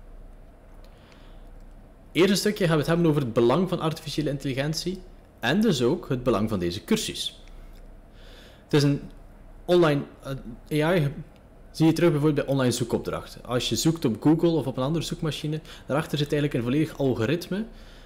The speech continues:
welke bepaalt welke zoekopdracht je het eerst krijgt. Vroeger was het relatief eenvoudig,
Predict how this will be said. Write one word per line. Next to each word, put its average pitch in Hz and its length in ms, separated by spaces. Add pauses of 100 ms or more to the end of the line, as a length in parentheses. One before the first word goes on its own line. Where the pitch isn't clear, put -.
(160)
welke 123 260
bepaalt 147 520
welke 143 260
zoekopdracht 156 600
je 139 60
het 127 160
eerst 135 320
krijgt. - 500 (300)
Vroeger 147 300
was 131 160
het 107 100
relatief 113 320
eenvoudig, 143 560